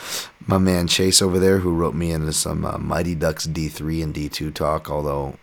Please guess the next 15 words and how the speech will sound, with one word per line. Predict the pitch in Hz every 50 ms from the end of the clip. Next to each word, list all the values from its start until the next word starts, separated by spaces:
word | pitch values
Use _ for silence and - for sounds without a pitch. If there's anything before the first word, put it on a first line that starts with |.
| - _ -
uh, | 58 53 50 50 50 -
he | - - - 90 92
was | 92 -
talking | - 82 80 80 80 80
about | 78 73 69 - -
hockey | 76 76 76 76 - - 78 71
on | 65
the | 62 -
fundamental | - - 73 71 71 73 80 80 - 67 65
level, | 69 67 67 69 67 65
why | 65 65
it | - -
was | - 67 67
maddening | 67 67 67 65 62 64 64 65 69
more. | 71 69 67 67 69 -